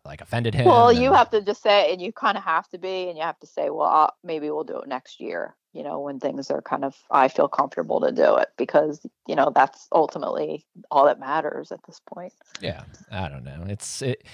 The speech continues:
Speaker 1: it's ultimately very stupid, but, you know, it's, it's sorta giving me something to look forward to. Uh, he goes live at seven, so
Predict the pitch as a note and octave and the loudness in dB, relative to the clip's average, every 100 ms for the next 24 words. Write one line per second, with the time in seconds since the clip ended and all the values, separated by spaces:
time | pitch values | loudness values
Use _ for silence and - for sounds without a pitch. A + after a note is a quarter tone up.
0 | - _ _ - C#3 - C#3+ B2+ G#2+ F#2+ | -20 _ _ -6 -2 2 2 2 -2 -4
1 | F#2 F2+ D#2 - F#2 G#2+ F2+ E2+ D#2+ - | -2 -4 -6 -6 -4 -4 -6 -6 -8 -8
2 | G#2 E2+ D2+ D2+ - F2+ - - - - | -12 -10 -10 -10 -10 -12 -12 -14 -16 -20
3 | _ _ G2 - - - A2+ F#2+ G2+ F#2+ | _ _ -16 -12 -8 -4 -4 -4 -4 -4
4 | F2+ G2+ G#2 F#2 F2+ - F#2 F2 E2 F#2 | -4 -4 -4 -4 -6 -4 -4 -4 -6 -6
5 | F2 F2 F2 E2+ G#2+ G2+ F#2 F2+ F2+ E2+ | -6 -6 -6 -6 -4 -4 -2 -4 -4 -6
6 | - - E2+ D#2+ D#2+ - D#2+ E2 | -8 -6 -4 -6 -8 -8 -4 -4